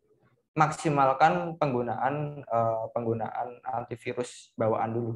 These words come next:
Jadi kayak Windows Defender tuh bisa dimaksimalkan. Terus yang terpenting sih jangan install bajakan, udahlah. Sekalinya teman-teman install bajakan udah pasti nanti ke sananya udah ribet. Jadi intinya sih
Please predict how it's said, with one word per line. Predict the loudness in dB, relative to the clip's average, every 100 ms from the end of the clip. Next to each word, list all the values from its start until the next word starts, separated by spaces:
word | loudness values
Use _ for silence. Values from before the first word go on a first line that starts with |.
| -8 -8
Jadi | -4
kayak | 0 0 0 -8 -6
Windows | -2 -2 -2
Defender | -2 -2 -4 -2
tuh | -2
bisa | 0 0
dimaksimalkan. | 0 -2 -6 -6 -6 -6 -8 -6 -2 -4 -4 -14 -20 -20 _
Terus | 2 4
yang | 4 4
terpenting | 4 4 2 0 2
sih | 2 0 2
jangan | 2 2
install | 0 4 4
bajakan, | 4 2 0 0 0
udahlah. | 2 0 -2 -10
Sekalinya | 2 4 6 4 0
teman-teman | -2 0 0 0 -2
install | 0 2
bajakan | 2 2 2 2 0
udah | 2 0
pasti | -2 -4 -6 -8 -20 -20 _ _ _ -4
nanti | -2 0 0
ke | 4 4
sananya | 4 2 2 0
udah | 0 -2
ribet. | -2 -4 -6 -10 -12
Jadi | -4 -2 0
intinya | 0 0 0
sih | 2 0 -2 -8